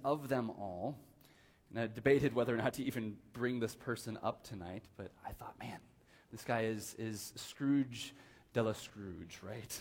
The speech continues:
<laughs> Scrooges of Scrooges, is a German philosopher by the name of Nietzsche. In eighteen, yeah, I got some chuckles there, a couple, <laughs> maybe some amens, I don't know, what was that? <laughs>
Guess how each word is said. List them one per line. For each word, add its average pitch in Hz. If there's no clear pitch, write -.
<laughs> -
Scrooges 143
of 110
Scrooges, 95
is 170
a 143
German 147
philosopher 123
by 104
the 110
name 117
of 113
Nietzsche. 123
In 139
eighteen, 170
yeah, 117
I 95
got 110
some 110
chuckles 104
there, 90
a 101
couple, 110
<laughs> -
maybe 151
some 165
amens, 143
I 139
don't 143
know, 127
what 123
was 127
that? 208
<laughs> -